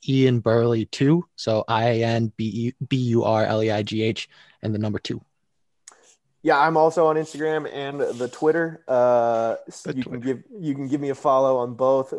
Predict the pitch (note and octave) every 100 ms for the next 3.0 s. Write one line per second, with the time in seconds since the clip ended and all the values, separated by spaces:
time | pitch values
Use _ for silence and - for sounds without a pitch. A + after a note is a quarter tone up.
0 | A2+ A#2 A#2+ A2+ B2+ B2 A#2+ G#2+ G#2 -
1 | B2 A#2+ A#2+ - - A2 A2+ A#2 A#2+ A#2
2 | A#2 G2+ F#2+ - F#3 F#3 E3+ - A2+ -